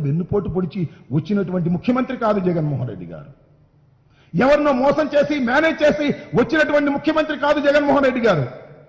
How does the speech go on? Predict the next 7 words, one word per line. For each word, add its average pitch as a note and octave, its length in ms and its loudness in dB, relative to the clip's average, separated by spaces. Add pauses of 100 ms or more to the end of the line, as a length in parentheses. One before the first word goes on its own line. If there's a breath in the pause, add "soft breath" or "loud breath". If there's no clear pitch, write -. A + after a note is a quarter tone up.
(400 soft breath)
రాజశేఖర D4 580 2
రెడ్డి C#4 220 -4
మరణానంతరం C#4+ 680 2 (340)
ప్రజల C#4+ 280 2 (120)
మధ్యకు C4+ 400 0
వెళ్లి C#4 240 2 (180)
కష్టపడి C#4 540 2